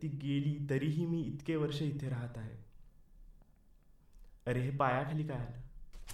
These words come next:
पत्र? गुलाबी पाकिट?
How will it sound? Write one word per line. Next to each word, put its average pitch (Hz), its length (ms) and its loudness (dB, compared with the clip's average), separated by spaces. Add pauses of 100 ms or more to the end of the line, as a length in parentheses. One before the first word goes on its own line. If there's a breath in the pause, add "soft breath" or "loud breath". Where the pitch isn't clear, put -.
(2250)
पत्र? 123 300 -4 (1500 soft breath)
गुलाबी 135 280 4
पाकिट? - 320 -2